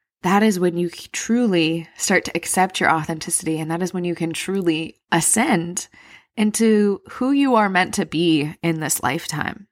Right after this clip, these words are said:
And then it's from this place that your fitness journey becomes so much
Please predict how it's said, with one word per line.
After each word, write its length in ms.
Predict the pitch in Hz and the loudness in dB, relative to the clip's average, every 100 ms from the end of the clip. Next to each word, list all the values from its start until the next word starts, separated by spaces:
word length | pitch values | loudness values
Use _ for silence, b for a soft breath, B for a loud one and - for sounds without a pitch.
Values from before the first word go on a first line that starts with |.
| _ _ _ _ _ _ _ _ - - | _ _ _ _ _ _ _ _ -20 0
And 160 | 208 | 2
then 140 | 202 208 | 4 2
it's 220 | 190 - | 0 -4
from 380 | - 196 175 147 | -2 -2 -2 -8
this 340 | 156 180 269 | 0 0 0
place 540 | - - 160 147 180 - | -6 0 0 0 0 -2
that 340 | 180 180 - | 0 0 0
your 80 | 190 | -4
fitness 320 | - - 226 | -4 -4 -2
journey 220 | - 190 | 0 0
becomes 340 | 185 196 180 175 | 0 -2 -2 0
so 160 | 190 | 0
much 240 | 180 165 | 0 -2